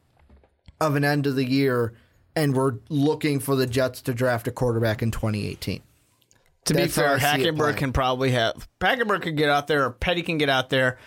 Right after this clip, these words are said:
Speaker 2: and throw for three thousand yards, and they'll still draft a quarterback in the first
Speaker 1: Yeah,
Speaker 2: round.
Speaker 1: because they're probably,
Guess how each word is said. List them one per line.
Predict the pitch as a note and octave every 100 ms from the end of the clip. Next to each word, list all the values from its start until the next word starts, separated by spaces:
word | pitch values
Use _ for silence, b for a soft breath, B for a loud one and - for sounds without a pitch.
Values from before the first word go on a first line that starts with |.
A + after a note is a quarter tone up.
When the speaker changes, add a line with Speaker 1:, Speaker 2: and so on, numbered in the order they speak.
| B B B
Speaker 2:
and | C3 C3+
throw | A#2+ C3+ C3+
for | C3
three | B2 C3 B2
thousand | B2+ A#2+ A#2
yards, | A2+ A2 A2
and | A2
they'll | A2
still | - G#2
draft | F2+ F2 -
a |
quarterback | - F#2 E2 E2 E2
in |
the | D2
first | - B2+
Speaker 1:
Yeah, | G#2
Speaker 2:
round. | - - E3
Speaker 1:
because | D3+ D3 D3 A#2+
they're | B2+ C#3 C#3+
probably, | C#3 D#3 D3 C#3+ C#3+ C#3 C3